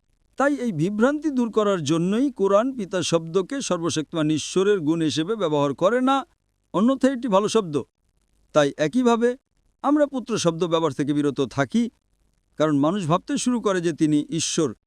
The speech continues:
কোনো খ্রিস্টান কখনো আমাকে আসে না এবং বলে না, "আদম ঈশ্বরের পুত্র।" যদি মিশন ঈশ্বর, কেন? বাইবেল বলেছে, "ইসরায়েলরা এখন কি? কেন আপনি আমাকে আসেন না এবং বলেন না?" কারণ তারা প্রোগ্রামড।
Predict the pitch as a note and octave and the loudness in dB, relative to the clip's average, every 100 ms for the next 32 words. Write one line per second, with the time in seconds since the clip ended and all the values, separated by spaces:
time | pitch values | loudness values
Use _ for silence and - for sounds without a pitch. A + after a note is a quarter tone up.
0 | _ _ _ G#3+ C4+ C#4+ - F#3+ - - | _ _ _ 2 2 0 -2 -2 -2 -2
1 | - C#4 D4 D4 F3 D#3+ A3+ D4 C#4+ G#3+ | 0 2 0 0 0 0 2 2 2 2
2 | G3 D#3+ F3 D3 C#3 G3 G3+ G#3 - G3 | 0 0 0 0 0 0 0 -2 -2 -2
3 | B3 C#4+ F#3+ F3+ F#3+ G#3 G3 F3 D3 - | 0 2 4 2 2 0 0 0 -2 -8
4 | _ - F#3+ B3 C#4+ C4+ - - D4+ D4+ | _ 0 2 2 2 0 -2 -2 -2 -2
5 | D4+ A#3+ - A3 C3 - _ - F#3 C4+ | 0 -2 0 0 0 -4 _ -2 0 4
6 | C#4 D4 C#4 D4+ C#4 D4 C#4+ D4 D4+ C3+ | 2 2 0 0 -2 -4 -2 -2 0 -2
7 | - _ _ _ _ _ - G#3 C4 C4+ | -8 _ _ _ _ _ 0 2 2 2
8 | C#4 C4+ - G#2+ _ _ - E3 C3+ B3 | 2 0 -4 -6 _ _ -2 0 2 2
9 | D4 C#4+ A3+ F#3 F#3+ F3+ A#3 F#3+ C#4 F#3 | 2 2 0 0 -2 -4 -4 0 0 0
10 | - G#3+ C#4+ D4+ D4+ D4+ C4+ B3+ E3+ G#3+ | -2 -2 2 2 2 0 2 0 0 0
11 | A3 G#3 G3+ F#3+ A3+ B3 G3 C#3+ G3 C4 | 0 0 2 2 2 2 0 0 2 4
12 | D#4 D4 D4 C#4 C4+ C#4 D4+ C#4+ D3 | 2 0 0 0 0 0 2 2 0